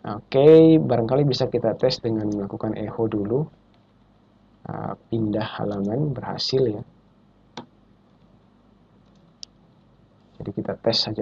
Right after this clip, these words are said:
dulu formnya benar-benar berjalan atau tidak, atau tombolnya, tombol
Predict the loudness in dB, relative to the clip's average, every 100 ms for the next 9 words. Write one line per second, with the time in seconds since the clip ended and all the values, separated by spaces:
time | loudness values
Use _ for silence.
0 | -4 -2 0 0 -4 _ _ _ _ _
1 | -8 -4 -2 -2 -2 -4 -4 -6 -6 -6
2 | -6 -8 -12 -8 0 0 0 -4 -8 -8
3 | -6 -6 -6 -6 -6 -6 -6 -6 -6